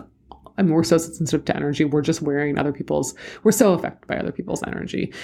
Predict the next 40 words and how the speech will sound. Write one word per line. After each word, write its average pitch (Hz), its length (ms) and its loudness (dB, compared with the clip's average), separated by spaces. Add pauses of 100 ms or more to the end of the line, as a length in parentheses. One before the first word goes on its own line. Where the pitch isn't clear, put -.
(160)
And, 185 80 8
like, 170 160 6
if 202 120 6
you 214 100 8
can 180 220 6
learn 156 240 4
to 175 80 4
ground 147 380 0
and 156 140 2
center 147 280 2
yourself 196 440 4
as 180 80 6
a 175 40 6
sensitive 165 440 2
person, 214 540 4 (400)
um, 151 280 4
and 156 220 6
work 147 220 2
with 180 180 4
energy, 208 680 4
it's 190 120 4
gonna 175 180 6
really 151 260 2
root 151 540 2
you 185 120 8
deeply 147 400 4
so 175 140 4
you 156 160 4
can 151 220 0
do 139 460 4
the 156 80 4
work 135 280 0
that - 160 -2
you 165 60 0
need - 180 -2
to - 80 -12
do - 160 -2
in - 80 -8
the - 80 -6
world. - 360 -6